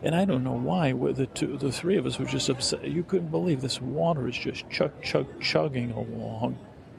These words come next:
You got little fish, you got those long, long, fin-, thin fish that look like, uh,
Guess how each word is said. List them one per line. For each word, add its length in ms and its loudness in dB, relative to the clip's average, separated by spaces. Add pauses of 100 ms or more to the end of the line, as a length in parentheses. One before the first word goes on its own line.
(200)
You 140 -2
got 220 4
little 180 4
fish, 240 0
you 80 -4
got 140 2
those 260 0
long, 480 2
long, 320 0
fin-, 400 0 (240)
thin 320 0
fish 500 0
that 220 0
look 240 -4
like, 340 -2
uh, 300 0